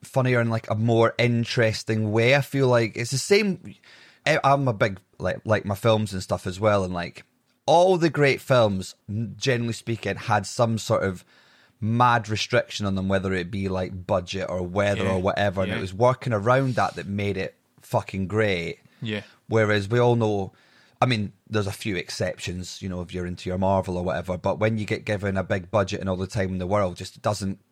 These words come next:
Speaker 1: nothing happens and it just doesn't get done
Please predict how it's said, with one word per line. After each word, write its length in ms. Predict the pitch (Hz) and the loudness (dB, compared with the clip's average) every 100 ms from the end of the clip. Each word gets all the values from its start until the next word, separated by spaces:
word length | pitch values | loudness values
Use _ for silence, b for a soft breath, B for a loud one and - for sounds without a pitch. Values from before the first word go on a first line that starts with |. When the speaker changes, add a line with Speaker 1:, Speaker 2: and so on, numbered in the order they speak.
| - | -8
Speaker 1:
nothing 360 | 101 110 107 | -4 -4 -4
happens 480 | 90 113 110 - 90 | -2 -2 -2 -6 -8
and 80 | 90 | -10
it 80 | 87 | -10
just 180 | 95 - | -10 -8
doesn't 280 | 92 90 85 | -8 -8 -12
get 220 | - 85 | -12 -4
done 460 | 110 110 101 92 | 0 2 0 -2